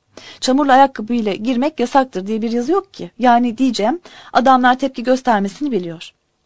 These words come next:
Nedense biz tepki göstermesini bilmiyoruz. Bakın vatandaşlar, yine bizzat yaşadığım bir vakayı anlatayım. İsveç'te mi, İsviçre'de mi?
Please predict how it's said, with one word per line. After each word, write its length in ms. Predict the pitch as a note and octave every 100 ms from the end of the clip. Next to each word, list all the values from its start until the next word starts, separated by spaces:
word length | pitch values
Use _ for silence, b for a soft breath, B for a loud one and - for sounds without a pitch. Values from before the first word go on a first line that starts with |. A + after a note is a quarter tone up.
| -
Nedense 440 | B3+ A#3 G3 A3
biz 120 | D4
tepki 280 | - G#3+ -
göstermesini 680 | A3+ A#3 G#3 F3+ F3+ - D4
bilmiyoruz. 440 | F#3 D3 - - _ _ _ _ _ _ _ _ _ _ _ _ _ _ _ _
Bakın 240 | D4+ D#4 G#3+
vatandaşlar, 800 | F#3 F3+ E3 D#3+ D#3+ - - - B B B E4+
yine 220 | E4+ E4
bizzat 340 | D#4+ A#3+ G#3
yaşadığım 380 | C4 C4 C#4 F4+
bir 140 | D4
vakayı 420 | A#3 A#3 A#3+ A3 F#3
anlatayım. 480 | E3+ E3 - - _ _ _ _ _ _ _ _ _
İsveç'te 500 | C#4+ - D#4 - F4
mi, 60 | A3+
İsviçre'de 520 | G#3 - B3+ A#3 C4
mi? 180 | G#3